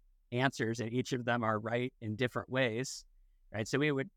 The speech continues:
like, a engineering design problem, right? Design a solution to a certain problem. There could be multiple different ways of solving that. So a lot of times students will have trouble dealing with the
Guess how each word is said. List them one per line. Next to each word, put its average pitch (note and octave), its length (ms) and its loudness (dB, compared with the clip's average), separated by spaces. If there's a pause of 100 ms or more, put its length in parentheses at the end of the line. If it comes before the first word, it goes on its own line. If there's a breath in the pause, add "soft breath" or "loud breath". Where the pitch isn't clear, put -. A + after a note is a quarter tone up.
like, A#2+ 180 -2
a A2+ 220 0
engineering D#3 500 2
design A#2 420 4
problem, F2+ 380 0
right? F#2 180 0
Design G#2 340 2
a G#2 40 -2
solution G2 440 -2
to F#2 100 -2
a F#2 60 -4
certain F#2+ 320 -4
problem. F2+ 420 -6
There A#2 120 -2
could C3 180 4
be C3+ 100 6
multiple B2 460 4
different G#2+ 340 0
ways F#2 440 -2 (500)
of - 80 -8
solving F2 380 2
that. - 240 -20
So G#2+ 120 0
a - 20 4
lot D#3 180 8
of E3 80 0
times B2+ 240 0
students A#2 380 -2
will G2+ 120 0
have F#2+ 300 -2 (640)
trouble B2 540 4
dealing G#2+ 400 4
with F#2+ 220 0
the F2+ 340 0